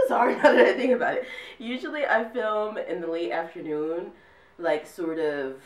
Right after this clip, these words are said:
or at night. So I feel like this is the first time I've, I've ever filmed in the morning.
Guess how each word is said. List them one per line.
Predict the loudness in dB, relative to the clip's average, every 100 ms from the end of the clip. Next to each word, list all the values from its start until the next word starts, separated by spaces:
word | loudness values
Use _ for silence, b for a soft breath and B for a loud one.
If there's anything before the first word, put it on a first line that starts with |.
| -12
or | -6 -6
at | -6 -6
night. | -4 -2 -4 -6 -12 -18 -6
So | -2 -2 -4
I | -8
feel | -6 -4
like | -4
this | -10 -8
is | -8
the |
first | -2 -2 -2
time | -4
I've, | -6 -10
I've | -12 -10 -12
ever | -14
filmed | -14 -12 -10
in | -8
the |
morning. | -4 -2 -2 -4